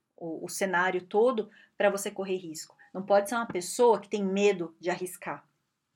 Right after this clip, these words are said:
É, a outra coisa, você tem que ser uma pessoa exigente de qualidade e pra eficiência, né? Então, eu quero coisas do, de qualidade, trabalho de qualidade e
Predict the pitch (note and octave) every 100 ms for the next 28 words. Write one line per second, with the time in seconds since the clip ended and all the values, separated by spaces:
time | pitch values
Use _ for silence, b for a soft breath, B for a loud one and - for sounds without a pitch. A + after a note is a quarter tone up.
0 | _ _ _ _ _ _ _ G3 F#3+ F#3+
1 | G3 - - G#3+ A#3 C#4 C4 C4+ C4 G#3
2 | F3 D#3 - _ _ F#3 G#3 B3 B3 B3
3 | B3 A#3+ B3 B3 A3+ B3+ G3+ G3 A#3+ D4
4 | D#4+ - - E4 _ _ _ _ _ -
5 | F3+ - G3+ F#3+ F#3 G#3 C4+ C4+ C#4+ A#3+
6 | - A#3 A#3 - - - G#3+ F#3 F#3+ -
7 | D#3+ - _ - F3+ G3+ G3+ G#3+ G#3+ A3+
8 | G#3+ A3 G3+ G3+ G3+ G3 F#3 F3+ F3 E3+
9 | - - G3 F3+ F3 E3 E3 E3+ G3+ C#4+
10 | G#3+ F3 E3+ E3 - F3+ E3+ E3 E3 G3+
11 | A#3 E4+ B B B A3 A3 G3+